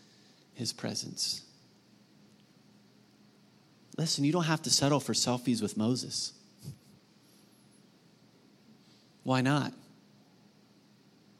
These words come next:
Go to the Gospel of Mark, chapter fifteen. The Gospel of Mark, chapter fifteen. Remember that curtain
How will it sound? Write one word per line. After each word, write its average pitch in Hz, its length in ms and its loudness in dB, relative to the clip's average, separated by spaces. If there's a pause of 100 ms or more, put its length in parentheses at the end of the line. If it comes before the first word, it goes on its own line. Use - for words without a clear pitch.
(380)
Go 131 120 6
to 120 60 4
the 120 60 4
Gospel 120 420 2
of 120 60 4
Mark, 117 380 2
chapter 113 340 0
fifteen. 98 680 -4 (1700)
The 127 80 -12
Gospel 127 500 0
of 123 80 4
Mark, 110 380 0
chapter 113 340 -4
fifteen. 110 680 -8 (4000)
Remember 135 180 2
that 135 200 0
curtain 143 480 2